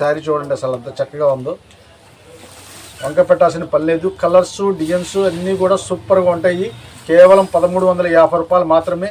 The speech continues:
లేట్ చేస్తే మాత్రం సరుకు అయితే దొరకదండి, ఎందుకంటే చాలా లిమిటెడ్ స్టాక్స్ అయితే ఉంది.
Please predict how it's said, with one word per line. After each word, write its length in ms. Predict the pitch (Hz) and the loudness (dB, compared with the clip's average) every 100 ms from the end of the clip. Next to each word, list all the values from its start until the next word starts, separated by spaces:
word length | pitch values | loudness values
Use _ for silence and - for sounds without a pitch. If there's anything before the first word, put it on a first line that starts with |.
| - - - 147 | -12 -20 -14 -2
లేట్ 200 | 185 196 208 | 0 0 4
చేస్తే 280 | 202 - 202 | 4 4 0
మాత్రం 220 | 185 180 202 | 0 0 -2
సరుకు 240 | 180 170 190 | -2 0 0
అయితే 140 | 190 190 | -2 -2
దొరకదండి, 500 | 165 165 180 180 175 190 - - - | -2 -2 0 0 -2 -6 -8 -20 -16
ఎందుకంటే 340 | 156 185 180 185 - | -8 -6 -4 -6 0
చాలా 320 | 160 175 185 180 | 4 6 6 4
లిమిటెడ్ 320 | 165 160 175 - | 2 -4 -6 0
స్టాక్స్ 320 | 160 156 - | 0 0 -2
అయితే 140 | 160 170 135 | -4 -2 -6
ఉంది. 160 | 107 | -8